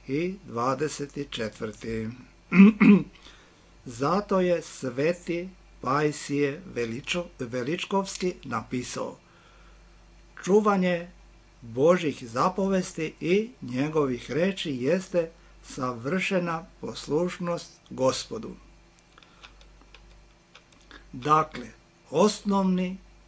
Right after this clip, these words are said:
toliko bitni su ovi prvi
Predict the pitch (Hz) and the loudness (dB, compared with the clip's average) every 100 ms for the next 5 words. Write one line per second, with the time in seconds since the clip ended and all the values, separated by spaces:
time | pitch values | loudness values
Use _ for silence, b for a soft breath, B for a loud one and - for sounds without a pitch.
0 | _ _ _ _ _ - - - - - | _ _ _ _ _ -20 -20 -20 -20 -14
1 | - 147 196 190 160 120 143 190 185 180 | -2 2 2 2 -2 0 0 0 0 -2
2 | - 170 170 - - 139 160 131 - - | -2 -4 -4 -6 -2 0 0 -2 -6 -14
3 | - 175 202 180 180 | -2 2 2 2 -2